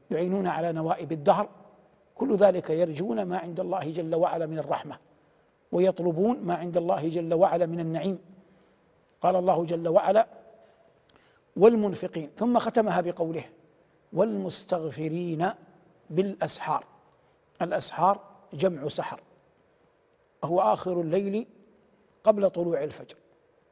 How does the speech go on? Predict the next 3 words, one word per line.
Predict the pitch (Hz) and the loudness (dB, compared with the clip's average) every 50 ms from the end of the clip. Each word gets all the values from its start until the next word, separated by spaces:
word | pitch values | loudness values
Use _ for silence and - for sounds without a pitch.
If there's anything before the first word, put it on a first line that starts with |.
| _ _ _ _ _ _ _ _ _ _ _ _ _ _ - | _ _ _ _ _ _ _ _ _ _ _ _ _ _ -12
وسمي | 156 - - 226 233 208 190 185 | -8 -4 -2 -2 0 0 -2 -2
السحر | 165 - - - - - - 165 156 147 147 | -4 -4 -4 -4 -4 -2 0 -2 -2 -2 -4
سحرا | - - - - - - 160 165 160 160 | -4 -4 -4 -2 0 0 0 0 0 -2